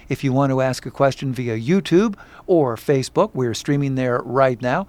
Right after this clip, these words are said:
All you have to do is put your, uh, comments, your question in the comments box, and then, uh, Rich will see that. He'll send it to us here in the studio, and, uh,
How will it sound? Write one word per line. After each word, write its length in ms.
All 120
you 80
have 100
to 80
do 140
is 100
put 260
your, 200
uh, 60
comments, 560
your 260
question 420
in 160
the 80
comments 480
box, 400
and 140
then, 220
uh, 100
Rich 320
will 80
see 220
that. 240
He'll 140
send 260
it 100
to 120
us 180
here 140
in 80
the 80
studio, 540
and, 220
uh, 180